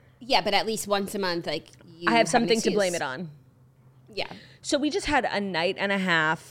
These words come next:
Speaker 2: and tonight, Ben's wonderful mother has agreed to watch Theo for the night. Like, I need to sleep. We have not slept, like, uh, soundly in, like, eleven days.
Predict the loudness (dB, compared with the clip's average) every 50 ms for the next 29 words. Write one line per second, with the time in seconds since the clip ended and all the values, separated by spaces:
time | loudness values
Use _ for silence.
0 | -6 0 2 2 4 4 2 0 -2 -4 -8 -8 -10 -12 _ _ _ _ _ _
1 | -20 _ _ _ _ _ _ _ _ -20 -20 -20 _ _ _ -20 _ _ _ _
2 | _ _ _ _ _ _ _ -10 -6 -2 -2 0 2 4 4 4 4 2 2 0
3 | -4 -4 -6 -10 -12 -10 -12 -12 -16 -18 -20 -20 -20 -20 -20 -20 -20 -20 -20 -10
4 | -2 0 0 2 0 0 -4 -6 -6 -8 -12 -12 -14 -16 -16 -8 -2 0 0 0
5 | 0 0 -2 -2 -2 -2 -4 -2 -2 -4 -6 -8 -6 -6 -6 -6 -8 -8 -10 -10
6 | -8 -8 -8 -8 -10 -10 -10 -10 -10 -10 -12 -14 -14 -14 -18 -18 -18 -10 -6 -4
7 | -2 0 0 -2 -2 -6 -8 -8 -6 -6 -6 -6 -6 -6 -10 -10 -8 -8 -6 -4
8 | -4 -4 0 0 0 0 2 0 0 0 0 -2 -4 -6 -10 -10 -6 -6 -6 -6
9 | -6 -8 -8 -8 -6 -2 0 0 2 2 0 0 -2 -2 -2 -4 -6 -6 -6 -12
10 | -14 -12 _ -2 -2 -2 -2 -2 -6 -6 -6 -6 -4 -2 0 2 2 2 2 0
11 | 2 2 2 2 0 0 -2 -2 -2 -2 -4 -4 -4 -4 -2 -2 -2 -2 -2 -2
12 | -2 -4 -2 0 0 -2 -2 -2 -6 -12 -12 -14